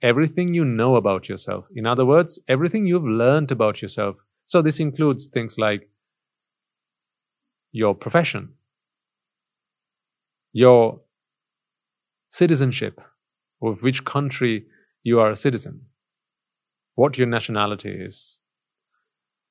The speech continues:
what your job is, how old you are, what your name is, whether you're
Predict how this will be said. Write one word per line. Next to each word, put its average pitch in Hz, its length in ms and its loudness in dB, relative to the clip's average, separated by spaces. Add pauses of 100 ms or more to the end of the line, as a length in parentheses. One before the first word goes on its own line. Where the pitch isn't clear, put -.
(120)
what 175 140 0
your 165 100 0
job 104 320 4
is, - 420 -8 (1400)
how 185 340 2
old 127 340 6
you 104 200 -2
are, 90 220 -8 (1800)
what 185 200 6
your 220 100 4
name 151 340 2
is, - 440 -8 (920)
whether 123 260 6
you're 117 460 6